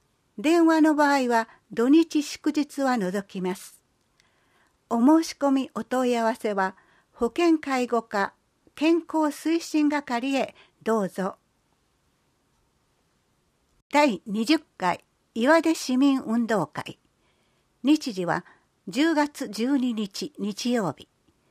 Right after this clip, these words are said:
雨天などで中止の場合、十月十三日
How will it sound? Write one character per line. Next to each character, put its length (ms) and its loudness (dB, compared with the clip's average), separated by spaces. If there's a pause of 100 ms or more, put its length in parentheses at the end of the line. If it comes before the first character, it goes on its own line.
(380)
雨 160 2
天 240 4
な 140 2
ど 100 0
で 160 -2
中 200 -4
止 200 -4
の 140 -2
場 200 0
合、 140 -2 (640)
十 280 2
月 380 0
十 280 2
三 360 -2
日 400 -8